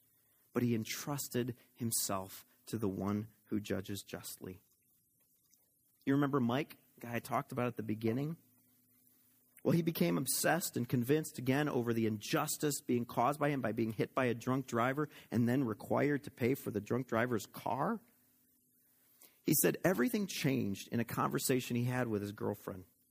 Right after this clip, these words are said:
the one who was insisting that they get married. They're sitting at dinner, and Mike is drawing on a napkin, once again, the scene of the accident, as his girlfriend attempts to have a conversation with him.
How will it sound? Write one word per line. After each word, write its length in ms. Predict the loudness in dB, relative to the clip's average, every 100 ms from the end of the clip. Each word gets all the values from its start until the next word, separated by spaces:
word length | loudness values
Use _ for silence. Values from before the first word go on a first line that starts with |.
| -4
the 80 | 0
one 220 | 2 2
who 80 | 0
was 120 | -2
insisting 540 | -2 -2 -4 -2 -2
that 180 | -2 -2
they 100 | -2
get 200 | -2 -2
married. 400 | -4 -6 -8 -12 -18 _ _ _ _ _ _ _
They're 100 | -2
sitting 280 | 0 2 2
at 100 | 2
dinner, 320 | 2 2 0 -4 -16 _ _ _ _ _ _ -2
and 100 | 2
Mike 240 | 4 4 2
is 140 | 0
drawing 560 | 0 0 2 2 2 2
on 140 | 2
a 80 | 2
napkin, 640 | 2 2 0 0 0 2
once 260 | 2 2 2
again, 420 | 4 4 4 -2 -8 0
the 100 | 2
scene 380 | 4 4 4 4
of 80 | 4
the 140 | 4
accident, 600 | 4 0 0 0 0 -2 _ _ _ _ _ _ _ _ _ _
as 140 | 0 2
his 120 | 0
girlfriend 640 | 0 2 2 0 0 0
attempts 320 | 2 0 2
to 100 | 0
have 220 | 2 2
a 20 | 0
conversation 880 | -2 0 0 0 2 2 0 -4
with 160 | -4 -6
him. 240 | -6 -8